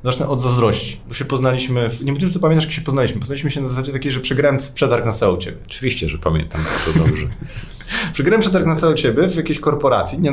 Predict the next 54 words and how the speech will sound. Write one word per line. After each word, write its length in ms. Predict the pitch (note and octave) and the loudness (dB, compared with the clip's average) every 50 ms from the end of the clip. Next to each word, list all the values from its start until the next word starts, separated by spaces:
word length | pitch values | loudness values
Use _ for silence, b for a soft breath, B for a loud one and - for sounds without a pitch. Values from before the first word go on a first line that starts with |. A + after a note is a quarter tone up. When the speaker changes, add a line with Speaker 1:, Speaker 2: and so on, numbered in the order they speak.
| C3+ B2+ | 0 -2
Speaker 1:
nie 340 | C3 C3 B2 A2+ B2+ B2+ | -4 -4 -4 -4 -4 -4
wymieniałem 320 | A#2+ B2 B2 B2 B2 A#2+ A#2 | -4 -6 -4 -4 -2 -2 -2
jej 60 | A2+ | -2
z 40 | A2+ | -2
nazwy, 180 | A#2 A2+ A2+ | -2 -4 -4
bo 80 | A2 A2+ | -6 -4
to 120 | G#2 A#2 | -2 -2
akurat 240 | A2 - - G#2+ G2+ | -2 -2 -4 -6 -6
jest 120 | - - A#2+ | -6 -4 -2
mało 140 | A#2 A2 G#2 | 0 0 0
istotne 300 | - - - - G#2 G2 | -2 -4 -6 -6 -6 -6
w 20 | F#2 | -6
tej 100 | F#2 - | -6 -6
historii. 440 | - - - - F#2 A2 D#3+ G#3 - B B B B B B B B B - | -8 -8 -6 -4 -4 -2 -2 -4 -4 B B B B B B B B B -10
Przegrałem 340 | - B2+ A#2+ D#3 F#3 G#3 G3+ | -6 -2 0 2 2 2 2
ten 140 | E3 C3 | 2 0
przetarg 480 | - - D#3 D#3+ A#3 B3 C#4+ C#4 - - - - - | 2 2 2 2 4 4 2 2 0 -6 -12 -12 -6
i 40 | D#3 | -2
pracowałeś 420 | D#3+ G3 F#3+ F#3+ E3+ D#3+ D#3+ D3 | -2 0 0 2 2 2 2 2
w 60 | - | 2
korporacji, 680 | - D#3 B2 - - B2 C3+ D3+ G3+ - - - - - | 0 -2 0 2 2 2 4 2 2 0 -4 -6 -4 -2
a 100 | D#3+ D3 - - - - - - | -2 -2 -2 -4 -10 -16 -10 -6
później 480 | A3+ A#3+ A3 G3+ G3+ F#3 F3 E3 - | -4 0 2 4 6 6 6 4 2
wyszedłeś 520 | - - E3+ C3+ - - E3+ E3+ D#3+ D3+ C#3+ | 0 0 -2 0 0 2 2 2 2 2 2
z 40 | - | 2
korporacji 500 | - B2+ A2 C3 C3 D#3+ F3+ - F3+ D#3 | 0 0 2 2 2 2 2 2 0 0
i 40 | |
założyłeś 540 | C3+ C#3+ C3+ C3 C3 D#3 E3+ E3+ D#3 - - | 0 0 0 0 0 0 0 0 0 0 -2
coś, 220 | - - D#3 D#3+ D#3 | -2 0 2 2 2
co 120 | - - | 0 0
ma 100 | D3 C#3 | 2 4
misję. 400 | C3+ C3+ - C3 - - - - - - - | 4 4 4 2 0 -2 -6 -8 -10 -10 -8
Taką 260 | - B2+ - E3 E3 | -6 -4 -2 0 0
w 20 | D#3+ | 2
sensie 240 | F3+ D#3+ - - - | 2 2 4 4 4
pozytywną, 600 | - D#3 C#3+ C#3 C#3+ - G3 F#3 F#3 F3 E3 D#3 | 4 4 2 2 2 2 2 2 4 4 4 2
spo-, 380 | - - - E3 D3+ D#3+ E3 | 0 -2 -2 -2 0 0 -2
pozytywnie 440 | - - E3 D3+ D3 - F3 E3+ E3+ | -2 -2 -4 -4 -2 -2 -2 -2 0
społeczną. 280 | E3 - B2+ - B2+ C3 | 0 0 0 -2 -2 -2
Ja 60 | C3 | -2
ci 100 | F#3+ F3+ | -2 0
zazdroszczę 500 | F#3 F3+ E3 F3+ G3+ G3 F#3 F#3+ - D#3 | 0 2 2 4 4 4 2 2 0 0
tego, 220 | D#3 C#3 C3+ C3+ | 0 0 2 2
jakby 280 | C3 C3 B2+ B2+ C3+ B2+ | 2 2 2 0 0 2
robiąc 280 | C#3 C#3 D3+ D#3 C3+ | 2 2 2 2 0
biznes, 520 | B2+ B2 B2+ G#2+ G#2+ C3 F#3 C4 - - - B B B B B B B - | 0 0 2 2 4 4 2 2 0 -2 -8 B B B B B B B -10
i 40 | - | -8
ty 100 | - C#3 | -4 0
masz 140 | C3 C3 B2+ | 0 0 0
biznes, 360 | B2+ C3 C#3+ C3+ - - C3 | 0 0 0 0 0 -2 0
i 40 | B2+ | 0
ja 120 | B2 A#2+ | 2 2
mam 160 | A#2 A2+ A2 | 2 2 2
biznes, 540 | G#2 G#2+ G2+ A2+ C3+ F3+ A3+ - - - - | 0 -2 -2 0 0 2 2 0 -2 -6 -8